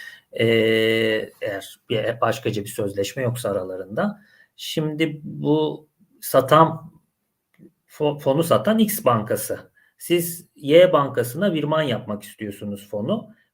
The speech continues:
Bu gelir paylaşımı nasıl olacak? Şimdi yeni paylaşımda Y fonu mu alacak ama X bankası satan bu fonu, satan banka. Bu açıdan, e, burada bir şey olduğu için daha henüz çözülememiş bir durum var.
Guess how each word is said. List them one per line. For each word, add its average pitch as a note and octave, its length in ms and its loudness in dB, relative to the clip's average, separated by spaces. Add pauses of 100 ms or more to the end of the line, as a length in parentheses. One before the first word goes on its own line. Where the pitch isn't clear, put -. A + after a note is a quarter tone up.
Bu D3 120 -2
gelir F3 320 4
paylaşımı D#3 520 0
nasıl F3+ 240 0
olacak? F#2+ 340 -4
Şimdi B2+ 480 -10
yeni D3+ 560 -6 (140)
paylaşımda C3 580 -2
Y C3+ 260 2
fonu G3 260 -2
mu G3+ 160 0
alacak G#3+ 460 -4
ama D#3 320 -6 (180)
X D3+ 220 -10
bankası C#3+ 400 -2
satan D#3+ 560 -4
bu A#2 100 -12
fonu, A2+ 260 -12
satan B2 580 -6
banka. E3 460 -14
Bu F#3+ 120 0
açıdan, F3+ 500 -4 (420)
e, C3 80 -2 (440)
burada D#3+ 340 -2
bir D#3+ 100 -4
şey D#3 260 -6
olduğu D3+ 280 -2
için C3 420 -6
daha B2+ 260 -2
henüz C3+ 340 -8
çözülememiş B2+ 720 -4
bir B2+ 200 -10
durum C3 300 -4
var. D#3 300 -8